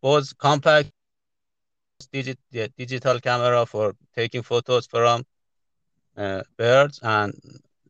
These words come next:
other animals. Uh, I, I like, I have, uh, Nikon, uh, uh, hundred four hundred lens, lens, yes, for to take photographs, and also I have a super zoom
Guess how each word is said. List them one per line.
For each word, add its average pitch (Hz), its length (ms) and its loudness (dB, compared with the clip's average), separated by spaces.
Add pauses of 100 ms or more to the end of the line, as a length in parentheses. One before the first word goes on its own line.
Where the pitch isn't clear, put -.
other 110 280 0
animals. 127 560 0
Uh, 104 180 -10 (400)
I, 113 60 -4
I 110 160 0
like, 120 480 2 (240)
I 127 140 6
have, 135 360 2 (800)
uh, 101 300 -8 (360)
Nikon, 143 800 -2
uh, 101 260 -10 (680)
uh, 101 240 -10 (180)
hundred 147 640 0 (420)
four 120 200 0
hundred 98 500 -4
lens, 95 320 -20 (160)
lens, 101 420 -12
yes, 120 360 -20 (800)
for 101 260 0 (200)
to 120 100 -10
take 120 220 0
photographs, 131 460 2
and 123 140 2
also 123 260 2
I 123 60 8
have 127 120 6
a 127 80 4
super 123 380 4
zoom 117 260 -4